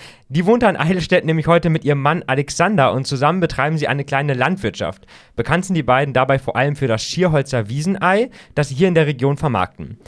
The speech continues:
Was viele aber nicht wissen, die beiden sind auch sehr versiert und super experimentierfreudig, was Ackerbau betrifft.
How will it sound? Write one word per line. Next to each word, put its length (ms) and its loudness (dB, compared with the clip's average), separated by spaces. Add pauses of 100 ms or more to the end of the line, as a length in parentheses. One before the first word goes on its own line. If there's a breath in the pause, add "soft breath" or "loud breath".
(280 loud breath)
Was 160 -2
viele 160 6
aber 120 4
nicht 220 -2
wissen, 360 -2
die 100 -4
beiden 260 2
sind 120 -8
auch 140 2
sehr 220 2
versiert 420 0
und 160 -4
super 220 -2
experimentierfreudig, 1040 -2
was 260 -6
Ackerbau 380 2
betrifft. 480 -8